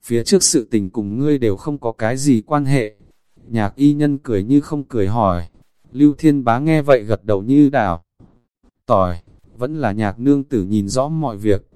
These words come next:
chúng ta từ nhỏ cùng nhau lớn lên, ngươi ta là cái dạng gì người?" Nói như vậy, vốn là vì phản quan hệ, chính là đang xem thấy Nhạc y nhân sắc mặt càng ngày càng khó coi lúc sau,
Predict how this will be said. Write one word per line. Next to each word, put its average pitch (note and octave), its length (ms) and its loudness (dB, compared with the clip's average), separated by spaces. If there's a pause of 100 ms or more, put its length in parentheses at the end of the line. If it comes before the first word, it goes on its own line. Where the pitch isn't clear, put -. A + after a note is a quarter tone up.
(160)
chúng A#2+ 200 -6
ta C#3+ 160 -2
từ G#2+ 240 -2
nhỏ F#2+ 240 -4
cùng G#2 260 -8
nhau C3+ 200 -2
lớn B2 300 -2
lên, C3+ 280 0 (260)
ngươi C#3+ 240 2
ta C3 220 0
là G#2 180 0
cái A#2 240 -4
dạng C3+ 280 -4
gì C#3+ 240 0
người?" G2 420 -4 (1040)
Nói A#2 220 -4
như D#3 180 4
vậy, C3+ 240 0 (260)
vốn A2 260 -4
là C#3+ 180 0
vì G2+ 200 -2
phản G2 260 -4
quan C#3+ 240 -2
hệ, A#2+ 300 -2 (220)
chính C3 260 -6
là A#2+ 120 0
đang C#3 200 -2
xem D3 280 0
thấy B2 200 0
Nhạc D3+ 260 -4
y C#3+ 180 2
nhân D3 240 0
sắc F#3 200 0
mặt C#3 220 -2
càng G2+ 280 -2
ngày G2+ 160 0
càng G2 280 -4
khó A2 220 -8
coi D3 260 -4
lúc D#3+ 180 0
sau, C#3+ 420 0